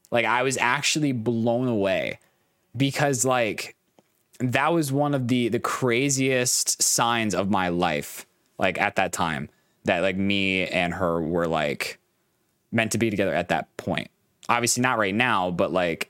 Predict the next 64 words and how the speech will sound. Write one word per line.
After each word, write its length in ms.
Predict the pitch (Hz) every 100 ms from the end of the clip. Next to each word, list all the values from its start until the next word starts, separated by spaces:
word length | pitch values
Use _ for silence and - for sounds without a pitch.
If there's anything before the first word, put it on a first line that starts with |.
| _
at 180 | 107 104
that 220 | 113 98
point 360 | - 135 120 95
we 100 | 98
were 100 | 92
meant 220 | 90 82
to 80 | 73
be 160 | 78 64
together, 420 | 62 57 50 - - - -
which 180 | 107 104
was, 100 | 117
like, 140 | 113 101
a 80 | 107
crazy 480 | - 127 123 110
thing. 260 | 98 101 82
Like, 120 | 80
it 60 | 87
was, 180 | 90 90
it 80 | 95
was, 320 | 90 87 -
it 80 | 92
was 420 | 87 - - - -
meant 400 | 110 110 120 98
to 100 | 117
be 280 | 92 110 101
that 180 | 90 80
we 160 | 95
were 120 | 90 92
meant 500 | 92 92 87 - -
to 460 | - 101 90 90 - - -
be 120 | 104
around 240 | 104 104
each 140 | 101 110
other 200 | 101 95
and 120 | 92
see 240 | - 101
each 140 | 98 104
other 220 | 98 92
and 120 | 90
so 140 | - 98
on 80 |
and 80 | 90
so 160 | - 92
forth 200 | 90 -
because 440 | 90 - 107 92
of 100 | 80
that. 320 | 80 69 57 _ _ _ -
And 80 | 113
it 40 |
was, 180 | 120 113
it 120 | -
was 140 | 139 135
a 60 |
crazy, 580 | 131 165 185 175 143 101
it 40 | 101
was 120 | 107
a 60 |
really, 240 | 107 127 143
really 180 | 120 107
crazy 300 | 113 104 92
thing. 280 | 107 101
And, 100 | 87
like, 280 | 90 85 78 - - -
I, 220 | 117 120